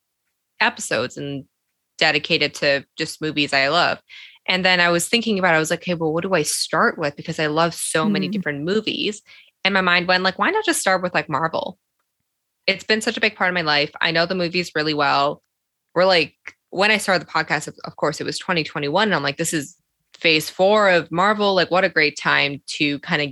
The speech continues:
Speaker 1: get into it because we're getting that new content. It's on everyone's mind." So I was like, "Let's start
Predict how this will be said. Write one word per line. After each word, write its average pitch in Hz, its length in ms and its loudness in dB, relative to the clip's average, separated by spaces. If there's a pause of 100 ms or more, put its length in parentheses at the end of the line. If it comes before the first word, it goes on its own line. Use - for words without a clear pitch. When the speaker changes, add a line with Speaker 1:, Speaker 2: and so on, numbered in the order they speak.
(120)
Speaker 1:
get 135 180 0
into 143 340 -6
it 147 180 -2
because - 600 -2 (640)
we're 156 80 -2
getting 170 360 2
that 156 160 2
new 151 140 -4
content. 147 680 -2 (120)
It's 170 220 -4
on 147 160 -2 (100)
everyone's 156 600 0
mind." 151 340 0
So 170 100 -2
I 151 40 4
was 151 160 0
like, 151 200 0
"Let's 170 240 0
start 160 300 0